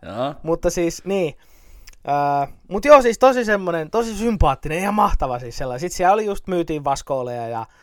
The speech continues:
Speaker 2: hyttysmyrkkyjä ja sit siellä oli tommonen niinku, tämmönen niinku, mu-, muistat lapsuudesta kioskit, kun siellä oli se pieni kauppavalikoima, niinku kaksi eri sipsipussia,
Speaker 1: Joo, kyllä.
Speaker 2: tamponi, öö, nenäliinoja, sytkiä, semmonen niinku,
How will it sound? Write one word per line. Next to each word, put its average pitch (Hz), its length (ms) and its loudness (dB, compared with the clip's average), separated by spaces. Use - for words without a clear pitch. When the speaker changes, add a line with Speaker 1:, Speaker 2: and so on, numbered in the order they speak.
Speaker 2:
hyttysmyrkkyjä 123 800 -8
ja 117 100 -6
sit 117 160 -12
siellä 120 160 -8
oli 120 80 -6
tommonen 123 380 -8
niinku, 117 260 -14
tämmönen 160 300 -2
niinku, 165 240 -2
mu-, 160 340 -6
muistat 180 520 -2
lapsuudesta 156 640 -2
kioskit, 139 480 -6
kun - 120 -14
siellä 131 240 -8
oli 123 120 -8
se 127 220 -8
pieni 156 380 2
kauppavalikoima, 117 760 -2
niinku 110 220 -16
kaksi 135 340 2
eri 123 120 -2
sipsipussia, 135 640 -2
Speaker 1:
Joo, 123 220 -2
kyllä. 113 140 -6
Speaker 2:
tamponi, 139 520 -2
öö, 135 240 -4
nenäliinoja, 139 800 -4
sytkiä, 139 560 -6
semmonen 156 380 -4
niinku, 156 320 -6